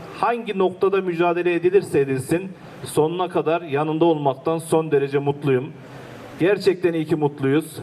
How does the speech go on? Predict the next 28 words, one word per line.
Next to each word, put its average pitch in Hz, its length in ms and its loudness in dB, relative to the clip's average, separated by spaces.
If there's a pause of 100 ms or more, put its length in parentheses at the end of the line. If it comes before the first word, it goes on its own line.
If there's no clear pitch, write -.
(160)
İyi 170 200 2
ki 180 100 0
bu 151 80 -2
topraklarda 151 760 2
doğduk. 131 300 4 (120)
İyi 180 200 -2
ki 180 100 -2
bu 165 100 0
topraklarda 170 680 2
yaşıyoruz. 147 500 4 (420)
İyi 202 180 0
ki 202 100 -2
sizlerle 175 520 2
beraberiz 135 600 2
diyorum. 135 300 4 (480)
Ben 190 140 2
hayırlı 202 420 4
uğurlu 196 240 6
olsun 180 340 4
diyorum. 143 280 4 (460)
İnşallah 175 600 0 (560)
elimizden 165 640 0
geldiği 170 360 2
konularda 151 600 2
da 135 300 0 (220)
tarımın 170 440 0
her 170 280 -4
alanında 139 760 -2